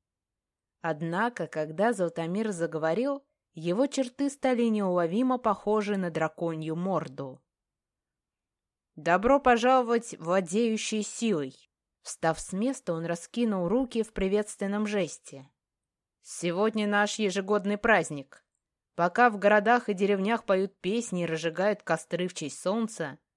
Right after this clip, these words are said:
мы собрались здесь, чтобы продемонстрировать свои магические умения».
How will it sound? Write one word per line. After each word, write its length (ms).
мы 220
собрались 500
здесь, 220
чтобы 320
продемонстрировать 960
свои 340
магические 800
умения». 680